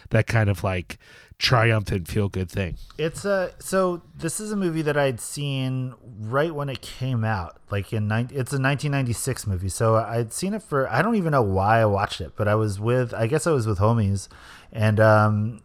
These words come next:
Speaker 2: it was one of those, like, "Oh, yeah, let's just go see this movie," and that's the movie that we ended up picking.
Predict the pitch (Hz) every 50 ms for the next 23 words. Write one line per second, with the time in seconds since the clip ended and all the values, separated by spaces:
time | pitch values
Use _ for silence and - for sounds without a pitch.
0 | _ _ - 113 110 110 110 101 107 113 113 110 117 110 107 104 113 110 - -
1 | - 185 190 170 143 120 113 113 120 123 120 120 123 107 - 127 120 - - 123
2 | - - 123 117 131 127 - 117 104 95 95 98 104 95 101 101 101 101 104 101
3 | - - - 104 101 98 98 98 101 98 95 95 95 92 95 95 98 98 - -
4 | 117 113 - 95 87